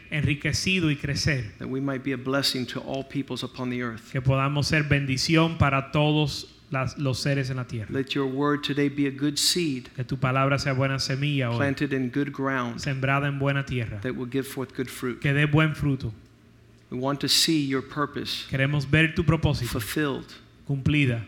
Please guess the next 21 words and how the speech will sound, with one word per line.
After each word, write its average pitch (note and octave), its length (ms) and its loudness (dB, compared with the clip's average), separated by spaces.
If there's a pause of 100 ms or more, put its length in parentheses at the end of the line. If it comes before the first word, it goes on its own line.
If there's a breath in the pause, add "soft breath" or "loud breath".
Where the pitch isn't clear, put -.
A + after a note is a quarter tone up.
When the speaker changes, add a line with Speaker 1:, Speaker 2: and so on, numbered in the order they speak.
(320)
Speaker 2:
We B2 80 -6
want B2+ 240 -6
to C#3 80 -6
see C#3 200 -4
transformed C#3 720 -2
lives. B2+ 460 -4
Speaker 1:
Queremos C#3 400 2
ver C#3+ 140 2
las C#3+ 200 0
vidas C#3 360 2
transformadas. C3 800 -2
Speaker 2:
We C3 80 -4
want B2+ 260 -4
to C3 120 -6
tap - 420 -4
into C#3 340 -2
the B2+ 100 -4
rewards C3+ 720 -4
Speaker 1:
Y C#3 80 0
queremos C3+ 680 0
obtener C#3+ 680 0